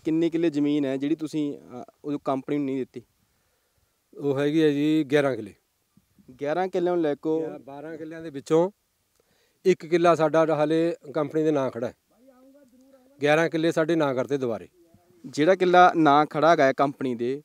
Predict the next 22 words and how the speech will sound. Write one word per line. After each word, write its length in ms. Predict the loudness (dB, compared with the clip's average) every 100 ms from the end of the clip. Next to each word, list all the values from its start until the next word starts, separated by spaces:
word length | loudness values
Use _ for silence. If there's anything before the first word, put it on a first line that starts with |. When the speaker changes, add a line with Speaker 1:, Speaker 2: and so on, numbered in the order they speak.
| _ _ 2
Speaker 1:
ਉਸ 260 | 4 4
ਨਾਂ 380 | 0 2 4 2
ਕਰਾਉਣ 300 | 0 -2 0
ਨੂੰ 120 | 0
ਲੈ 140 | 0 -2
ਕੇ 300 | -2 -4 -6 _ _ _
ਤੁਸੀਂ 180 | -12 -8
ਕਿਸੇ 160 | -4 -2
ਨੂੰ 100 | 0
ਮਿਲੇ 180 | 0
ਹੋ? 120 | -2 -6 _ _ _ _ _ _ _ _ -2
Speaker 2:
ਅਸੀਂ 260 | 0 -2
ਤਾਂ 180 | 4 2
ਡੀ 200 | 4 0
ਸੀ 120 | -2
ਸਾਹਿਬ 280 | 2 4 4
ਨੂੰ, 220 | 2 -2 -8 _ _ -4
ਐਸ 200 | -4 -2
ਡੀ 100 | -2
ਐਮ 100 | 0
ਸਾਹਿਬ 220 | 2 2
ਨੂੰ 180 | 0